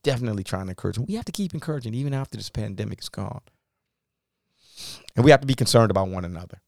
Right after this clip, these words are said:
Real deal concern for one another. We're gonna get into this later on in this lesson.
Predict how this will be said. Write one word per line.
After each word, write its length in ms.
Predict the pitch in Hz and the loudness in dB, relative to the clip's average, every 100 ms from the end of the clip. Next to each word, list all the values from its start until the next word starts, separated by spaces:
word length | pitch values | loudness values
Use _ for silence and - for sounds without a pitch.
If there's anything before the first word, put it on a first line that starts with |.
| _ _ _ _ _ | _ _ _ _ _
Real 580 | 85 87 110 120 127 123 | -14 2 6 8 8 6
deal 440 | - 104 104 104 | 4 4 6 4
concern 600 | - 92 - 95 95 92 | 0 -4 0 2 2 -2
for 180 | 87 90 | -4 -4
one 260 | 85 85 82 | -2 -2 -4
another. 460 | 85 90 85 87 | -6 -4 -6 -8
We're 140 | 95 90 | -10 2
gonna 240 | 104 123 | 4 6
get 180 | 123 143 | 6 6
into 200 | 127 113 | 6 4
this 280 | 107 98 101 | 2 0 0
later 320 | 101 95 98 | 2 2 0
on 200 | 95 92 | -2 -2
in 100 | 87 | -4
this 180 | 87 101 | -4 -4
lesson. 380 | 92 90 - | -4 -4 -8